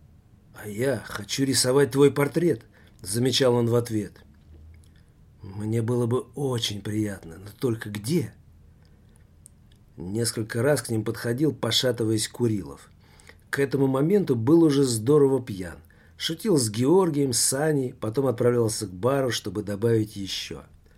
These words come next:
Один раз молодому художнику пришлось пережить весьма неприятный момент.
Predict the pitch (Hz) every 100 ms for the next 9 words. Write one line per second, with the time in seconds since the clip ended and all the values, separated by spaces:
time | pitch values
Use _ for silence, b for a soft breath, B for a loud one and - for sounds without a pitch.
0 | b b b b b b b 90 92 98
1 | 101 120 139 - 101 110 127 123 117 113
2 | 147 135 123 117 113 110 131 113 - 113
3 | 107 120 101 101 - 117 117 110 107 110
4 | 104 110 104 104 87 -